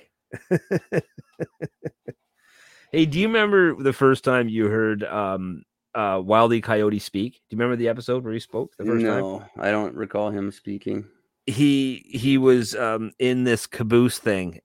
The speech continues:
Speaker 1: and he was mixing up some, like, nitroglycerin and stuff and putting 'em inside a carrot. <laughs> And he's just standing there giggling to himself, and he's like,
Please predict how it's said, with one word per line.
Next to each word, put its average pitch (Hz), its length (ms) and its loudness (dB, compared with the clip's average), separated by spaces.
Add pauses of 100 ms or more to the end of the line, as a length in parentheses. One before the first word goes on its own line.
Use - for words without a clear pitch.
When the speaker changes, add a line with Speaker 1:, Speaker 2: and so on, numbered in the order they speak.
Speaker 1:
and 101 420 -2
he 104 100 -4
was 98 280 -4
mixing 107 460 -4
up 107 180 -4
some, 101 180 -4
like, 95 180 -2
nitroglycerin 101 1120 0
and 95 200 -4
stuff 98 320 -2
and 95 160 -4
putting 104 220 -2
'em 98 100 0
inside 95 320 -2
a 85 40 -4
carrot. 110 480 0
<laughs> - 60 -20 (600)
And - 100 0
he's 135 260 2
just 151 160 -2
standing 147 280 4
there 131 120 6
giggling 110 380 0
to 110 80 -2
himself, 101 260 -2
and 104 80 -2
he's 98 120 -4
like, 98 240 -4